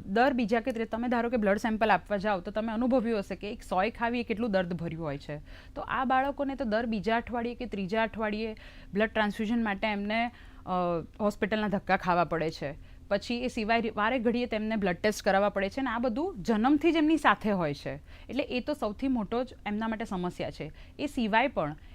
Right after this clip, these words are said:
એ લોકો રૂટીનમાં જેમ નાનું બાળક બે ત્રણ કલાક ઘરની બહાર રમતું હોય, દોડાદોડી કરતું હોય,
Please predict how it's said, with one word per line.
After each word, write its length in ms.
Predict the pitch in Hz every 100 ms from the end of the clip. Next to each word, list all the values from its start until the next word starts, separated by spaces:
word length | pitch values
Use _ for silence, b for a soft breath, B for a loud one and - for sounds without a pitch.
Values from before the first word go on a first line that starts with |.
| -
એ 80 | 254
લોકો 280 | 262 262 277
રૂટીનમાં 540 | 220 - 247 254 240
જેમ 140 | 247
નાનું 300 | 247 196 214
બાળક 280 | 220 214 220
બે 100 | 208
ત્રણ 200 | 190 220
કલાક 280 | 226 214 214
ઘરની 280 | 202 190 208
બહાર 200 | 196 185
રમતું 380 | 185 170 214 202
હોય, 160 | 202
દોડાદોડી 500 | 185 170 185 170 160
કરતું 360 | 185 175 - 175
હોય, 180 | 175